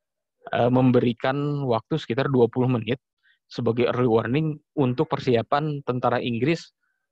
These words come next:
eh, menghalau serangan dari Jerman. Dan hasilnya, eh, dari Wikipedia itu kira-kira seperti ini. Jadi Jerman gagal mengokupai, eh, British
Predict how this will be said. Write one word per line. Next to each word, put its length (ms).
eh, 1080
menghalau 960
serangan 480
dari 220
Jerman. 340
Dan 260
hasilnya, 560
eh, 560
dari 640
Wikipedia 880
itu 320
kira-kira 260
seperti 300
ini. 180
Jadi 300
Jerman 560
gagal 480
mengokupai, 880
eh, 600
British 400